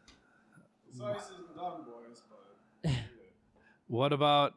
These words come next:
Speaker 2: another one? Um, let me see here.
Speaker 1: Another what? Oh, Jesus, this is still really watery.
Speaker 2: <clears throat> Are there any series or games that you would like to see in the next,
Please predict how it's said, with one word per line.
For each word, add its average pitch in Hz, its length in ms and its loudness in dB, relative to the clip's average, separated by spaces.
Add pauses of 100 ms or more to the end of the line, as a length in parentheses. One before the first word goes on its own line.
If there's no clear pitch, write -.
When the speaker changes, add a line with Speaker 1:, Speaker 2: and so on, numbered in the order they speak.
(100)
Speaker 2:
another 131 420 4
one? 120 460 2 (340)
Um, 101 500 -4 (460)
let 107 100 -10
me 101 80 -8
see 95 240 -8
here. 95 320 -10 (680)
Speaker 1:
Another 123 240 -6
what? 107 300 -6 (200)
Oh, 120 220 -12
Jesus, 104 440 -18
this 110 200 -18
is 95 80 -20
still 104 380 -16 (720)
really 180 260 0
watery. 185 560 0 (360)
Speaker 2:
<clears throat> - 360 -8
Are 147 160 2
there 165 240 4
any 147 400 4 (880)
series 127 880 2
or 113 180 0
games 113 400 0
that 107 120 0
you 110 320 2 (180)
would 117 120 -2
like 117 140 0
to 113 80 -4
see 117 240 0
in 113 80 0
the 113 80 0
next, - 420 -4